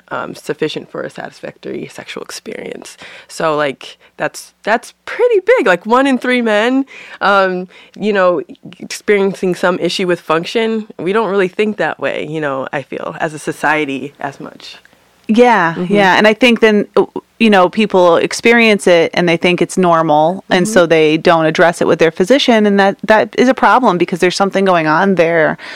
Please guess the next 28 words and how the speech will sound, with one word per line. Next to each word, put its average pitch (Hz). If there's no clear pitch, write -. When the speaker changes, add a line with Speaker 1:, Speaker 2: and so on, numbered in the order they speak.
Speaker 2:
And 214
it, 202
it 214
may 190
be 196
partner 190
driven, 190
and, 226
and 214
that 214
still 330
should 208
be 196
something 202
that 180
you 190
are 180
addressing. 170
You 165
know, 151
there's 175
a 175
lot 160
of 165
great 160
therapists 220
out 196
there, 180